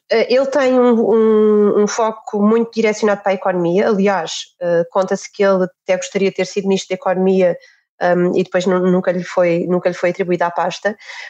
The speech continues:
porque ele o que queria é aquela, hum, o que, é o, o, o, o que ele apresentou na sua moção e que já vem da moção ao Congresso, aquele célebre Congresso de dois mil e dezoito,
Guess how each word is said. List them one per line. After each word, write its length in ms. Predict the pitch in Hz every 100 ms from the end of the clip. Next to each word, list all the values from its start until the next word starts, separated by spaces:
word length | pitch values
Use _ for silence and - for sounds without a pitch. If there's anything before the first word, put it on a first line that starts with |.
| -
porque 320 | 247 240 -
ele 220 | 269 240
o 20 | 214
que 140 | -
queria 380 | - 233 233 240 262
é 500 | 220 208 190 - 190
aquela, 300 | 185 214 214
hum, 400 | - 196 - 208
o 20 |
que, 380 | - 180 214 190
é 180 | 269
o, 40 | 269
o, 960 | 262 240 226 226 208 214 208 202 196 208
o, 20 |
o 60 |
que 100 | 202
ele 80 | 226
apresentou 560 | 226 - 220 214 233 214
na 160 | 190
sua 200 | 185 196
moção 540 | 196 - 226 208 208 196
e 120 | 180
que 100 | -
já 120 | 185
vem 300 | 185 190 190
da 120 | 185
moção 360 | 185 185 190 175
ao 120 | 175
Congresso, 480 | 175 190 185 170 -
aquele 260 | 160 175 175
célebre 300 | 185 170 170
Congresso 380 | 175 170 170 -
de 100 | 165
dois 60 |
mil 120 | 175
e 80 | 170
dezoito, 360 | 165 180 180